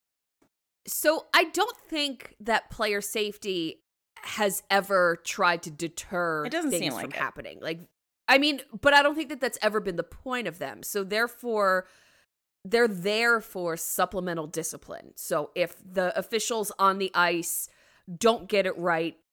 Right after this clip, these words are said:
Speaker 1: they are there to back up and enforce the rule book, which is where the fines and the suspensions come from. It, it comes from the officials not getting it right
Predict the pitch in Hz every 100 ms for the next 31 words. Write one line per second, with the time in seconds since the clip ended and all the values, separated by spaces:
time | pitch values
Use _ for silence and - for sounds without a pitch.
0 | - 165 175 185 196 196 180 175 175 165
1 | 160 160 160 - 165 151 - 180 175 -
2 | 160 156 - - - _ _ _ _ _
3 | _ - 180 165 185 190 - - 196 180
4 | 170 - - - - 180 180 175 190 180
5 | 160 - - - 185 185 185 160 175 180
6 | 175 170 165 - 180 180 - 190 165 160
7 | 165 160 147 160 - 160 151 147 - -
8 | 151 135 - 73 87 - - 170 - 170
9 | 160 175 156 160 156 - 208 208 185 175
10 | 185 180 180 180 165 160 - 156 147 143